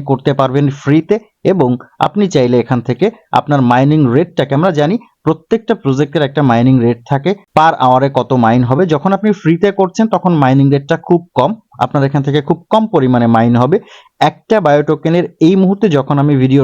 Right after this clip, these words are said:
রেকর্ড করছি তখন প্রাইস রয়েছে around জিরো পয়েন্ট সেভেন জিরো ইউএসডিটি। তবে এই একটা বায়ো টোকেন ফ্রিতে মাইন করতে অনেক সময় এখানে কাজ করতে হবে, তবে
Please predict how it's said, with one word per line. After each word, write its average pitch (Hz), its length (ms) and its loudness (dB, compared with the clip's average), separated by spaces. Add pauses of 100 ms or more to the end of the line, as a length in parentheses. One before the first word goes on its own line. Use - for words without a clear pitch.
রেকর্ড 147 380 -2
করছি 165 240 -4 (420)
তখন 185 200 0 (100)
প্রাইস 156 240 0 (120)
রয়েছে 160 280 0 (420)
around 160 360 2 (220)
জিরো 151 180 2 (100)
পয়েন্ট 156 240 0 (200)
সেভেন 156 320 2 (140)
জিরো 139 180 2 (140)
ইউএসডিটি। 120 580 0 (260)
তবে 170 160 2 (100)
এই 190 80 0 (140)
একটা 175 280 -4
বায়ো 208 240 2
টোকেন 233 300 0
ফ্রিতে 202 380 0
মাইন 147 200 0 (100)
করতে 156 200 -2 (180)
অনেক 175 160 -2 (120)
সময় 147 280 0
এখানে 139 180 -2 (100)
কাজ 117 120 -2 (120)
করতে 139 260 -2
হবে, 175 160 0 (360)
তবে 147 240 0